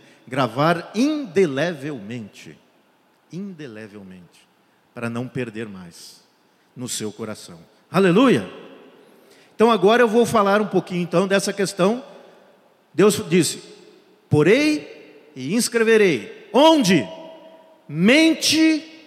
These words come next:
e coração. Por que ele disse mente e coração?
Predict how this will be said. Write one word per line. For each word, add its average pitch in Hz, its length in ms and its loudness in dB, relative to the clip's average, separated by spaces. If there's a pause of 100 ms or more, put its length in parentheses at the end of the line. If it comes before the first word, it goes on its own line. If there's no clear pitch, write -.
(560)
e 196 100 -4
coração. 143 720 -2 (800)
Por 320 140 -2
que - 120 -6
ele 226 200 0
disse 170 320 -6
mente 208 880 -2 (560)
e 170 80 -16
coração? 165 640 -4